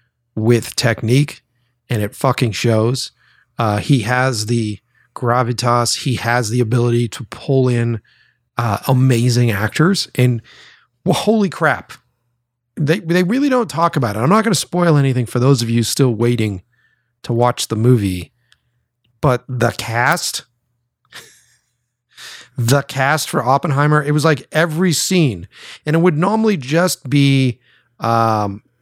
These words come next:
an act, like a, like a bit part. And he is able to fill these bit parts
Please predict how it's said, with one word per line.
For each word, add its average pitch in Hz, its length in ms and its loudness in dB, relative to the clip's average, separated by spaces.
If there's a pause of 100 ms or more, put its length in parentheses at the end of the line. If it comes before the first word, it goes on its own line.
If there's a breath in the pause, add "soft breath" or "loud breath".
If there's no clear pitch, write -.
(120)
an 139 160 -2
act, 135 400 -2
like 139 180 0
a, 127 200 0
like 127 160 0
a 120 80 0
bit 135 280 0
part. - 340 -2 (300)
And 131 160 2
he 190 380 0
is 139 260 -6
able 170 320 2
to 143 160 -2
fill 165 280 2
these 135 220 0
bit 135 300 -2
parts - 580 -2